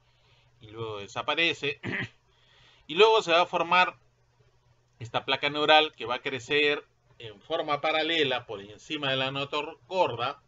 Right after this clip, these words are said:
<clears throat> iniciando lo que nosotros conocemos como neurulación, ¿ya? <clears throat> Hay proteínas, sí, ya hemos visto que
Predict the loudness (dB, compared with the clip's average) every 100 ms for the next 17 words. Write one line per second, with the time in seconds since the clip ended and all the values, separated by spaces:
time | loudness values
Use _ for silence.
0 | -16 -12 -12 -14 -16 -12 -6 -4 -4 -6
1 | -8 -14 -14 -12 -10 -10 -12 -16 -16 -16
2 | -16 -16 -16 -14 -10 -8 -8 -12 -20 -20
3 | -20 _ _ _ _ _ _ -14 -12 -12
4 | _ -20 -20 -20 _ -4 -2 -2 -6 0
5 | 2 2 0 -4 -4 -6 -6 -10 -10 -10
6 | -8 -6 -6 -8 -8 -8 -10 -12 -12 -14
7 | -14